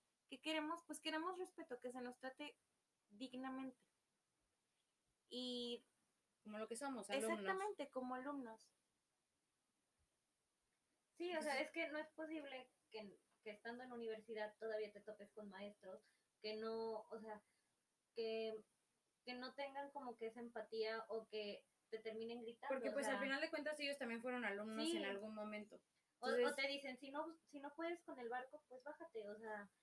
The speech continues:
Speaker 3: si estás aquí es porque tú quisiste, y si no puedes,
Speaker 2: O que te dicen que
Speaker 3: salte
Speaker 2: te
Speaker 3: de la
Speaker 2: quedes,
Speaker 3: carrera".
Speaker 2: que te quedes, pero, o sea, es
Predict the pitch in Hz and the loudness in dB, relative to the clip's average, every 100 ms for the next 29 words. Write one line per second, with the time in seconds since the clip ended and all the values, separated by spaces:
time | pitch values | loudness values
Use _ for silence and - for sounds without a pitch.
0 | _ _ 247 240 254 277 320 311 320 320 | _ _ -8 -6 -4 -2 -2 -4 -6 -6
1 | 262 - - 254 - - 269 - 202 - | -6 -8 -10 -10 -14 -20 -20 -12 -8 -8
2 | 233 240 247 - 302 311 330 262 269 262 | -6 -4 -4 0 2 4 4 4 4 4
3 | 262 277 311 311 247 220 202 285 - 262 | 4 4 4 2 2 2 4 2 6 6
4 | 262 262 285 233 226 208 - _ _ 247 | 10 10 10 10 6 2 -4 _ _ -2
5 | 247 247 262 285 349 - 277 240 214 196 | 0 6 10 10 8 4 2 6 6 4
6 | 196 202 190 190 196 | 2 -2 0 0 -2